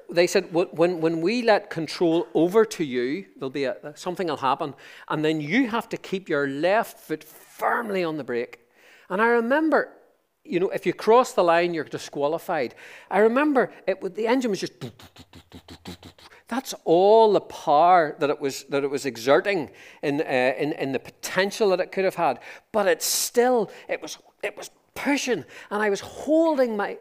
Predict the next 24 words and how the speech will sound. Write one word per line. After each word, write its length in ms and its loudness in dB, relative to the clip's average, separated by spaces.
my 140 -2
left 500 2
foot 140 0
on 140 -6
the 60 -6
brake 420 0
as 140 -14
hard 560 -2
as 200 -6
I 180 0
could. 460 -4
And 160 -4
then 140 2
we're 120 4
watching, 760 0
and 140 -8
the 60 -4
whites 360 0
of 60 -4
my 180 -4
eyes 180 -6
were 140 -4
<laughs> 0 -
watching, 540 -2